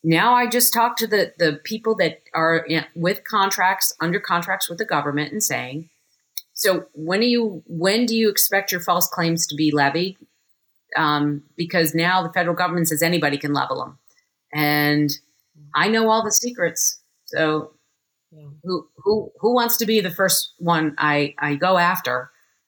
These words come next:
Speaker 1: and say, "This is what you've reported"? Because when we started doing the spurs scores, guys, John Ellis, bless his heart, one of the best human beings, and why he is not an S E S is beyond me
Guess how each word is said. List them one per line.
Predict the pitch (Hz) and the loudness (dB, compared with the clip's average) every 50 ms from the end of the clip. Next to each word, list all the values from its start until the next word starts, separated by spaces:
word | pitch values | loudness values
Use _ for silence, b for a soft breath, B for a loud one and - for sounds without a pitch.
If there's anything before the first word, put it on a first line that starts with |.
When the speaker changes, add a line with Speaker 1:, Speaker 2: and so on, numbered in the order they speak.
| _ - | _ -2
Speaker 1:
and | 170 175 165 | 0 0 2
say, | - 196 185 180 156 147 143 139 143 139 - _ _ _ _ _ _ _ _ _ _ | 2 2 2 4 4 4 2 2 0 -4 -6 _ _ _ _ _ _ _ _ _ _
"This | 156 151 165 190 190 - | -6 -2 0 2 2 2
is | 196 190 165 160 | 0 0 0 2
what | 170 170 170 - | 2 2 2 2
you've | 165 147 151 | 0 0 0
reported"? | 156 147 - - 208 208 208 202 156 143 135 139 143 147 - _ _ _ _ - | -2 -4 -2 0 2 2 4 4 4 2 2 0 -2 -6 -12 _ _ _ _ -4
Because | 175 175 196 175 - - - _ _ _ _ - 165 _ _ _ | 0 0 2 0 0 -4 -8 _ _ _ _ -20 -20 _ _ _
when | 190 226 220 202 202 196 - - _ _ _ _ _ | 0 2 2 2 2 -2 -4 -8 _ _ _ _ _
we | - 185 240 285 | -6 -2 2 2
started | 285 - 320 320 320 302 247 247 | 2 4 4 2 2 2 0 -2
doing | - 233 233 233 214 | -2 0 2 2 2
the | 175 151 | 2 2
spurs | - - - - - 165 160 165 185 208 202 | 2 2 2 2 2 2 2 2 2 2 0
scores, | - - - 254 262 277 285 285 277 - - - - _ _ _ _ _ _ _ _ _ - - | 0 2 4 4 4 4 4 2 2 2 0 0 -4 _ _ _ _ _ _ _ _ _ -6 -4
guys, | 190 185 120 - - - - - - _ _ _ _ _ _ _ _ _ _ _ _ _ _ _ _ _ _ _ _ _ _ _ - | -2 -2 -2 -2 -2 -4 -4 -4 -6 _ _ _ _ _ _ _ _ _ _ _ _ _ _ _ _ _ _ _ _ _ _ _ -6
John | - 196 196 247 262 | -2 0 2 2 2
Ellis, | - - 185 185 190 196 196 196 - - - - | 2 2 4 4 4 4 4 2 0 -2 -2 -2
bless | 156 156 160 156 - | 0 0 0 0 0
his | - - | 0 0
heart, | - 147 135 - - - | 2 2 2 0 0 0
one | 160 160 | 0 0
of | 151 | 2
the | 147 143 | 2 2
best | 151 156 170 165 - - | 2 2 2 2 0 0
human | 190 180 165 156 | 0 0 0 2
beings, | 151 151 151 151 160 165 165 165 160 - - _ - | 2 2 2 2 2 0 0 -2 -2 -4 -8 _ -6
and | 156 151 147 147 147 143 143 143 143 143 b b b b b _ | -4 -2 0 0 0 0 0 0 -2 -2 b b b b b _
why | - 147 156 160 170 180 185 | -4 0 2 2 2 0 0
he | 175 180 | -2 -2
is | 175 165 170 | -2 -2 0
not | 165 156 156 151 | 0 0 2 2
an | 147 143 - | 0 0 0
S | 135 151 151 - - | -2 -2 -2 0 0
E | 151 147 | 0 0
S | 143 143 147 - - | 0 0 0 -2 -4
is | - - 143 - | -4 -6 -8 -8
beyond | - 147 139 131 131 127 127 127 127 127 123 123 123 123 - | -6 -6 -6 -6 -4 -4 -2 -2 -2 -2 -2 -4 -6 -10 -12
me | - - | -18 -20